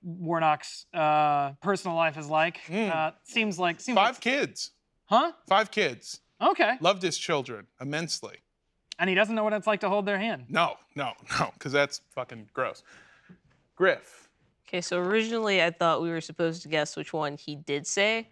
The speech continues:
Speaker 2: Mm-hmm.
Speaker 3: So I wrote three. Uh, but
Speaker 2: Okay.
Speaker 3: now that I know it's the one he didn't say, I said one.
Speaker 2: One. Your guess was, "I'm a pretty happy camper. I might look a little like Paul Newman.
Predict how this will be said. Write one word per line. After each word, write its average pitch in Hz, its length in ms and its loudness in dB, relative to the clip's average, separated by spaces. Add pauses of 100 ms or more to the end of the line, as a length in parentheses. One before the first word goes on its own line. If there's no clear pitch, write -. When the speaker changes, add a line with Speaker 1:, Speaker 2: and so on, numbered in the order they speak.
Speaker 2:
Mm-hmm. 131 260 -8
Speaker 3:
So - 180 0
I 170 100 6
wrote 175 320 2 (160)
three. 170 720 -2 (540)
Uh, 160 380 4
but 180 40 4
Speaker 2:
Okay. 180 80 4
Speaker 3:
now 202 160 4
that 240 80 4
I 247 100 4
know 220 160 4
it's 196 120 0
the 208 60 0
one 208 80 2
he 180 120 2
didn't 180 320 0
say, 156 280 -2
I 160 40 -2
said 170 260 -8
one. 156 400 -6 (120)
Speaker 2:
One. 190 680 2 (140)
Your 170 640 4 (100)
guess 151 400 2
was, 135 680 2
"I'm 131 220 0
a 127 140 -6
pretty 175 280 -6
happy 165 280 -4
camper. 160 500 -2 (400)
I - 40 -14
might 247 200 -2
look 226 140 0
a 226 40 2
little 226 220 0
like 214 200 0
Paul 185 220 2
Newman. 165 420 -4